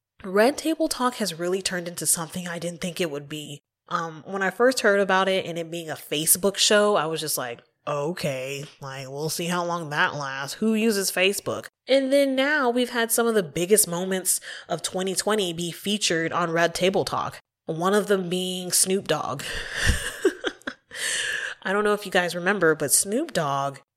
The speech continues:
went off the deep end and really s-,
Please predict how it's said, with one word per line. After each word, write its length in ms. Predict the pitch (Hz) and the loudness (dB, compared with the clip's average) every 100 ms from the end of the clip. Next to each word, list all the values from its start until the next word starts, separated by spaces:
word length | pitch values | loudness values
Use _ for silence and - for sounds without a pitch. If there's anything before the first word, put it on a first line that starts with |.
| _ | _
went 400 | - 143 151 190 | -10 -6 -2 0
off 180 | 180 156 | 0 -2
the 80 | 156 | -4
deep 280 | 147 165 - | -4 -8 -8
end 500 | - 156 156 151 160 - | -6 -6 -6 -10 -12 -10
and 760 | 175 165 160 156 156 147 139 143 | -6 -4 -4 -6 -8 -12 -12 -10
really 720 | 151 185 214 175 151 147 - - - | -4 -2 -2 -2 -6 -8 -12 -16 -14
s-, 280 | - - | -8 -8